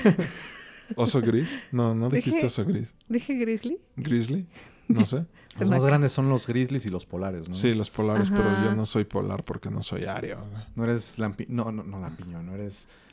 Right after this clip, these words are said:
Speaker 1: ay, se me fue el nombre.
Speaker 3: Eh.
Speaker 1: Eh,
Speaker 2: De tez clara. Otro caso es el de Johnny Depp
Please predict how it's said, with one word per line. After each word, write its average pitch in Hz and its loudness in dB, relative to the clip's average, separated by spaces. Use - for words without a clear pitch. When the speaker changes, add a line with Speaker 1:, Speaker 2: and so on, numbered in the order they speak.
Speaker 1:
ay, 110 -2
se 98 -6
me 90 -4
fue 104 -6
el 98 -2
nombre. 98 -4
Speaker 3:
Eh. 156 -12
Speaker 1:
Eh, - -12
Speaker 2:
De 110 2
tez 110 -2
clara. 127 -4
Otro 151 4
caso 143 6
es 123 4
el 120 4
de 101 6
Johnny 110 4
Depp 104 0